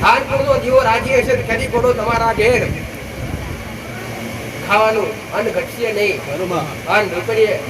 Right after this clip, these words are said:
Speaker 1: અરે બાપરે, રૂ-, અરે બાપરે, રૂપિયો નેકશે નહીં, દીકરા. આ તમારા ઘેર હરદમ મારો ભગવાન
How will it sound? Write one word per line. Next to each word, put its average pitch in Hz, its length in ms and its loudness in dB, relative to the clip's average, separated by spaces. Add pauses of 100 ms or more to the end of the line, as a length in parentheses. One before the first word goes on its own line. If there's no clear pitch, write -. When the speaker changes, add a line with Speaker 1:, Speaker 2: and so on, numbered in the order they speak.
(140)
Speaker 1:
અરે 202 200 0
બાપરે, 202 540 0 (200)
રૂ-, 196 320 -4
અરે 196 140 -2
બાપરે, 214 360 0
રૂપિયો 202 300 -2
નેકશે 190 400 0
નહીં, 190 40 -2
દીકરા. - 1500 -4
આ 269 160 6
તમારા 254 440 0
ઘેર 247 180 2
હરદમ 240 400 0
મારો 240 280 2
ભગવાન 208 380 2